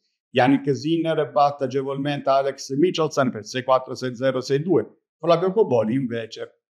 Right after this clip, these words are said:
batte Zizou Berge per quattro sei, set-, sei tre, sette cinque, sei tre. In campo oggi Bredon Nakashima contro Lorenzo Musetti. Nelle fine settimana invece Yannick Sinner affronterà Christopher O'Connell, Flavio Coboli, Daniil Medvedev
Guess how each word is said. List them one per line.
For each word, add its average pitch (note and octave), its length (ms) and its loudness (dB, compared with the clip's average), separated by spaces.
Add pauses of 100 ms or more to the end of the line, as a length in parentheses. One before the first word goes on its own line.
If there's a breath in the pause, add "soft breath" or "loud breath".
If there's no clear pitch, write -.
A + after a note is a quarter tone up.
(100)
batte D3 400 2
Zizou C#3+ 420 -4
Berge D#3+ 400 2
per - 180 -12
quattro D3+ 380 -4
sei, G#3 560 -2
set-, - 540 -2
sei E3 280 0
tre, B2 240 0
sette C#3 280 -2
cinque, A2 380 -4
sei - 260 -16
tre. B2+ 480 -2 (220)
In G#2+ 200 -8
campo F#3+ 340 0
oggi B2+ 340 4
Bredon C#3+ 460 -2
Nakashima B2 560 -6 (100)
contro G#2+ 420 2
Lorenzo G#2 480 -8
Musetti. G#2+ 720 -2 (640)
Nelle A#2+ 320 2
fine F#3+ 260 -4
settimana G3 600 -4
invece D#3+ 460 0
Yannick D3+ 460 0
Sinner D#3 400 0
affronterà D3 580 0
Christopher C#3+ 460 -4
O'Connell, D3+ 580 0
Flavio A#2 300 -8
Coboli, B2 420 -2
Daniil D3 420 0
Medvedev C3+ 680 -2